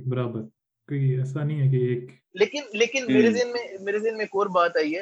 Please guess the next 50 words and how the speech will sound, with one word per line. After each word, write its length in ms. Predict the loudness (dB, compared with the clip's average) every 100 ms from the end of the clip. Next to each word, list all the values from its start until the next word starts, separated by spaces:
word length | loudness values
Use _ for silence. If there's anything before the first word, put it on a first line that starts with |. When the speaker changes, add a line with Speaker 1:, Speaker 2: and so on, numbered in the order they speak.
| -8
Speaker 2:
میرے 160 | -10 -6
ذہن 160 | -6 -8
میں 100 | -8
ایک 80 |
اور 100 | -8
بات 280 | -2 0 0
آئی 120 | -4
ہے 80 | -4
کہ 100 | -4
معاشرے 540 | -4 2 2 0 -2 0
ایوالو 440 | 0 0 0 0 -2
کرتے 240 | -6 -4 -4
ہیں، 120 | 0
ہم 120 | 0 0
سمجھتے 420 | -2 -2 -2 0
ہیں، 160 | 0 -4 _ _ -6
کا-، 200 | -6 0
کافی 240 | 0 4
لوگ 200 | 2 2
ہم 100 | -2
میں 80 | -4
سے 60 | -6
سمجھتے 280 | -8 -6
ہیں، 60 | 2
میں 140 | 4
جیسے 220 | 4 0 -4
سمجھتا 340 | -8 -8 -12
ہوں 60 | -14 -20 _ _ _
کہ 60 | -2
مغربی 480 | 0 2 2 0
معاشرہ 580 | -2 2 2 2 2 2
تھوڑا 240 | 2 0 2
زیادہ 280 | 4 6
ایوالوڈ 580 | 6 6 2 2 -4 -2
ہے 100 | -2 -2 _ _ _ _
ہمارے 280 | 4 6 6
معاشرے 420 | 2 -2 -4 -10
سے، 200 | -8 -12 -12 -4
بر 280 | 0 2 0
صغیر 360 | 0 -6 -6
کے 140 | -4 -4
مع-، 240 | -6 -6
بر 220 | -2 0
صغیر 220 | 0 -4 -4
سب 240 | -4 -4
کانٹیننٹ 420 | -6 -6 -8 -8
کے 140 | -10 -8
معاشرے 360 | -8 -6 -6
سے 120 | -6
مغربی 500 | -6 -4 -4 -4 -8